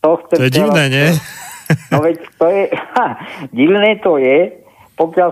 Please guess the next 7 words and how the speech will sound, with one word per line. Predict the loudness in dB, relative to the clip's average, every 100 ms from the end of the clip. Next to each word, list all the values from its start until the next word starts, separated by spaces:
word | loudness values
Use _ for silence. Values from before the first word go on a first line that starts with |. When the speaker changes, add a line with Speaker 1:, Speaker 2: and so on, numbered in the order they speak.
| 0
Speaker 1:
sa |
človek | -2 0 0 0 -2
trošku | -2 -2 -2
hlbšie | 0 0 -2 -2 0 0
nezamyslí. | 0 -2 -4 -8 -6 -6 -6 -10 _ _ _ _ _ -6
A |
mňa | -2 0